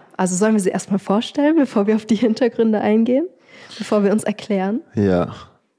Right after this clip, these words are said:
Speaker 2: wir können sie erstmal vorstellen. Also wir haben ein Weibchen,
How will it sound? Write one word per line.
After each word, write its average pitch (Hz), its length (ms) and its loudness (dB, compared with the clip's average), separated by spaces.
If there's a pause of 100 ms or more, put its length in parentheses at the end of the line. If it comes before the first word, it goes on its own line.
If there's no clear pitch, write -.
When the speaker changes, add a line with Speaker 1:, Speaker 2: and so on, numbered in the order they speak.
(220)
Speaker 2:
wir 101 140 2
können 95 240 0
sie 98 120 -2
erstmal 87 300 -2
vorstellen. 87 440 -2
Also 87 280 -2
wir 92 200 -2
haben 101 360 0 (680)
ein 87 760 -2
Weibchen, 143 680 0